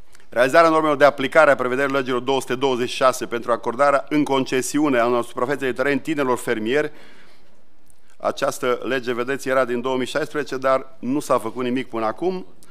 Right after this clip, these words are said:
H G-ul a fost lansat săptămâna aceasta și în aprilie sper ca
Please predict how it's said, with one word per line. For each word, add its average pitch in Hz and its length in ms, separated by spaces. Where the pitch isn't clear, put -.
H - 100
G-ul 147 400
a 120 80
fost 127 280
lansat 120 420
săptămâna 120 500
aceasta 139 500
și 139 400
în 127 140
aprilie 131 480
sper 131 300
ca 117 260